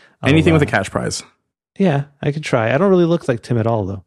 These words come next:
Speaker 1: But that's the magic of cosplaying, Angelo. I don't think you
Speaker 2: Oh, that's
Speaker 1: understand.
Speaker 2: true. Oh.
Speaker 1: And you're talking to someone who's been to many, many cons here. I think you could pull it off.
Speaker 2: No, I doubt it. I'm not very good at that.
Speaker 1: <laughs> At pretending to be another person? Oh, well.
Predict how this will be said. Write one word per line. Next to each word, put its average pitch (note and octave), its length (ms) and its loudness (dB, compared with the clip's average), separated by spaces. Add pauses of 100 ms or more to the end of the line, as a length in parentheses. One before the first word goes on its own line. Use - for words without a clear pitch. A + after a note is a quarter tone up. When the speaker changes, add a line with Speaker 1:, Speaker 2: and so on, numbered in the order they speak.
(120)
Speaker 1:
But B2+ 100 -2
that's C3 120 0
the C#3 60 0
magic B2+ 280 0
of A2 60 -4
cosplaying, A2 300 -2
Angelo. F#2 340 -6
I G#2+ 80 -4
don't A#2 120 2
think A#2 100 0
you A#2+ 80 4
Speaker 2:
Oh, - 20 4
that's A2 160 0
Speaker 1:
understand. F#2+ 260 -4
Speaker 2:
true. - 80 -20 (460)
Oh. A#2 100 -2
Speaker 1:
And A2 100 0
you're C#3 80 2
talking D3 180 0
to C#3+ 40 0
someone C3+ 180 2
who's B2+ 160 2
been B2 120 4
to A2+ 100 2
many, A2 220 4
many G#2 200 4
cons F#2+ 320 -2
here. F#2+ 260 -6
I G#2+ 80 -2
think A#2+ 160 0
you A#2 80 -4
could G#2+ 80 -4
pull G2+ 160 -2
it G2+ 80 -4
off. - 260 -10 (200)
Speaker 2:
No, G#2 480 0
I A2+ 100 -2
doubt G2+ 240 -2
it. - 240 -8
I'm C3+ 100 -2
not C#3+ 180 4
very A2 180 0
good G#2 120 0
at G2+ 120 -4
that. G#2 280 -2 (640)
Speaker 1:
<laughs> F#3+ 240 -2
At C#3 140 2
pretending C#3 320 2
to - 40 -6
be C3+ 60 2
another B2 220 2
person? C3+ 320 -2
Oh, F#2+ 240 -4
well. A2+ 260 -6